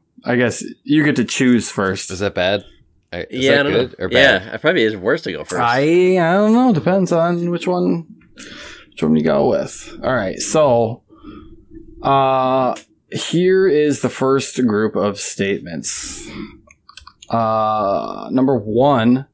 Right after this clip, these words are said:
Speaker 1: Shigeru Miyamoto's first game was never released in the United States.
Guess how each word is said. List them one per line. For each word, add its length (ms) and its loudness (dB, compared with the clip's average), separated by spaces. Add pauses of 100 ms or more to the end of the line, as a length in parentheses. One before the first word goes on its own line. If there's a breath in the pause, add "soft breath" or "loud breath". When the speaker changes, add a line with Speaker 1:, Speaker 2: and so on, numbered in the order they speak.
(560 loud breath)
Speaker 1:
Shigeru 760 2
Miyamoto's 840 4
first 340 0
game 280 2
was 180 -2
never 300 2
released 420 2
in 80 2
the 40 2
United 340 0
States. 720 -2